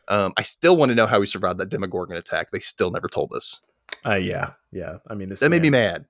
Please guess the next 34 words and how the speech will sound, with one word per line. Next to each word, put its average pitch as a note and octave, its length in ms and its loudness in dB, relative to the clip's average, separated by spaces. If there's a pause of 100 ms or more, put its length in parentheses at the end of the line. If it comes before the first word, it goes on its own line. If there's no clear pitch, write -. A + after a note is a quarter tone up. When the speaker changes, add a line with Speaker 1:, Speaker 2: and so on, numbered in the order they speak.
(100)
Speaker 1:
Like, - 200 -8
what E3 220 -4
happened? F#3 380 2
Speaker 2:
<laughs> - 40 -16
Speaker 1:
How D3 140 2
did C4+ 140 0
he A3+ 60 0
get G#3 140 2
out B3+ 120 4
of A3 80 0
that, G3 240 2
underneath G3+ 360 0
that D#3 220 -2
Demogorgon? A#2 540 -4
Like, F2+ 180 -10
why A2+ 100 0
didn't D3 140 -4
they D#3+ 80 0
kill D#3 220 -2
him? D#2+ 140 -6 (1040)
I G#2 100 2
don't E2+ 100 -4
understand. - 500 -12 (120)
But, F#2 260 2 (1080)
so - 160 -2
yeah, A2 240 2 (120)
they D3+ 180 4
get D3+ 140 4
out. A#2 300 4 (480)
They C#3 100 6
start C#3 220 2
heading A2+ 240 0
to G#2+ 60 -6
Hawkins. G2 600 -2